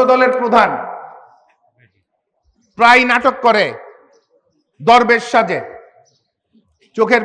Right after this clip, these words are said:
পানি ফালানোর চেষ্টা করে। বাংলাদেশের মাটিতে বাংলাদেশের স্বাধীনতার ঘোষক একমাত্র শহীদ রাষ্ট্রপতি জিয়া রহমান। আমরা পূর্বে দেখেছি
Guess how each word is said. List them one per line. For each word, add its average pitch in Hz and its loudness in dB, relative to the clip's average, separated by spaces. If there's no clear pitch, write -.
পানি 240 0
ফালানোর 220 -2
চেষ্টা 240 -2
করে। 185 0
বাংলাদেশের 247 0
মাটিতে 240 0
বাংলাদেশের 233 0
স্বাধীনতার 233 -2
ঘোষক 233 -2
একমাত্র 226 -2
শহীদ 233 0
রাষ্ট্রপতি 208 -4
জিয়া 196 2
রহমান। 175 -2
আমরা 247 4
পূর্বে 262 4
দেখেছি 254 2